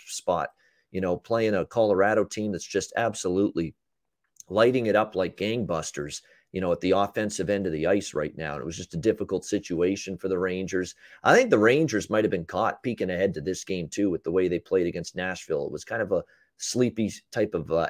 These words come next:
effort the other night against Nashville. They get shut out one nothing, uh, in that game.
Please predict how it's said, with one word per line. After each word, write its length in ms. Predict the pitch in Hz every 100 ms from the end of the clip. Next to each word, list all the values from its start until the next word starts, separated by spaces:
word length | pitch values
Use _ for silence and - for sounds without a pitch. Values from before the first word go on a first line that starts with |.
| -
effort 340 | 107 113 101
the 100 | 101
other 180 | 104 101
night 220 | 101 98
against 280 | 95 98 -
Nashville. 460 | 95 95 - 98 95
They 100 | 87
get 140 | 82
shut 220 | - 95
out 220 | 95 -
one 200 | 92 92
nothing, 400 | 90 90 - 92 87 _ _ _
uh, 80 | 80 -
in 160 | 98
that 300 | 95 95 -
game. 320 | 92 90 87